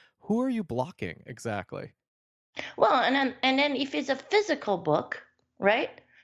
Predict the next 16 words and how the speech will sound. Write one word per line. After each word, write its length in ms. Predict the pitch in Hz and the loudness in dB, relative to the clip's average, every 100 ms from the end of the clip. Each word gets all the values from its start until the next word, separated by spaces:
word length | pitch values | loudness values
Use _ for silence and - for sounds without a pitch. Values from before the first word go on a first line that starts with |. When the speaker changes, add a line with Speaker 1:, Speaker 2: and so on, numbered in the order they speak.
| - | -4
Speaker 2:
People 320 | 262 262 254 | -2 2 0
can 240 | 254 233 | 2 0
just 260 | 208 208 - | 2 0 2
unbind 540 | 175 175 170 226 294 247 | 0 2 4 4 4 0
the 40 | |
book 360 | 160 170 - - _ - | -2 -4 -6 -14 _ -2
with 160 | 170 | 2
a 80 | 170 | 4
little 260 | 160 151 147 | 4 2 2
knife, 340 | 269 359 - - _ _ _ _ | 0 0 -4 -16 _ _ _ _
and 180 | 156 196 | -2 2
then 200 | 220 269 | 2 2
you 120 | 220 | -2
put 360 | 220 247 233 233 | 0 2 2 0
in 200 | 196 185 | -4 0
those 500 | 180 175 165 156 - | 2 4 4 0 -6